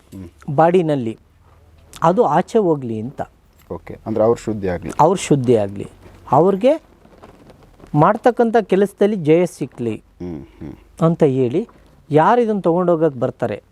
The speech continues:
Speaker 2: ಅವ್ರಿಗೆ ಒಂದು ಪೂಜೆ ಮಾಡಿ ಅವ್ರ ಕೈಯಿಂದ
Speaker 1: ಹ್ಮ್.
Speaker 2: ಇದಕ್ಕೆ ಆ ನಂತರ ಒಂದು ತಾಯ್ತ ಕೊಟ್ಟು ಇದನ್ನ ಕೊಟ್ಟು ಕಳಿಸ್ತೀವಿ.
Speaker 1: So ಇದು ಬರೀ ಒಂದು ಕಳಶ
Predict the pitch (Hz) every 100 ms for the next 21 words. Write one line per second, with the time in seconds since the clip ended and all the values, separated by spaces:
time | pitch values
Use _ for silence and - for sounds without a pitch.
0 | - 139 151 156 233 - _ _ 160 143
1 | 117 156 151 147 120 113 123 190 _ -
2 | 127 117 135 123 117 113 151 _ - 73
3 | - 120 120 156 226 - - - - -
4 | 123 170 208 175 143 131 120 117 131 131
5 | - 104 - 190 _ - 156 214 240 151
6 | 185 233 104 - - - - - - -
7 | - - - - - - 107 107 147 -
8 | 117 127 143 120 113 113 107 98 117 120